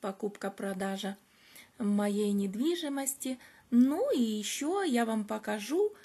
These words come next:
очень интересное место. Так как мы едем здесь, оно будет у нас по пути, то вот мы к не-, сейчас в него зайдем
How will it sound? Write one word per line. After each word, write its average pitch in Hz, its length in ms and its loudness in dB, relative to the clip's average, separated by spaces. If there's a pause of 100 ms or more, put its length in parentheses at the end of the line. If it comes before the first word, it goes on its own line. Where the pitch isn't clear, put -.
(160)
очень 330 380 2
интересное 240 640 2
место. 220 540 -2 (420)
Так 233 200 2
как 226 200 -2
мы 226 140 2
едем 208 500 2
здесь, 208 460 -2
оно 214 240 -2
будет 208 380 -4
у 208 40 -2
нас 202 260 -2
по 208 160 -6
пути, 214 460 -4 (640)
то 220 100 -4
вот 233 260 -4
мы 233 140 2
к 233 80 -12
не-, 208 340 -2
сейчас 240 560 -4
в 214 80 -2
него 214 320 0
зайдем 226 560 -2